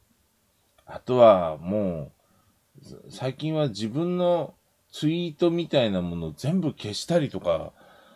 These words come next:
しようかなとか、ちょっといろいろ投稿してきて、何年か分のその、あの、ログがあ、あるんだけどさ、なんか、どっかで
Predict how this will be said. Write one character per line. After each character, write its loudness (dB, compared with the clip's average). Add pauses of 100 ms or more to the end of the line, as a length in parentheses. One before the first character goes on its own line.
(360)
し -6
よ 0
う -4
か -8
な -8
と -20
か、 -20
ち -20
ょ -20
っ -20
と -20
い -12
ろ -4
い 0
ろ -2
投 -4
稿 -4
し -12
て -4
き -20
て、 -4
何 -2
年 -2
か 6
分 -2
の -4
そ -4
の、 -6 (540)
あ 0
の、 -6
ロ 0
グ -4
が 4
あ、 4
あ 2
る -2
ん -10
だ -12
け -14
ど -14
さ、 -14 (680)
な -10
ん -12
か、 -10 (360)
ど -6
っ -8
か 2
で 2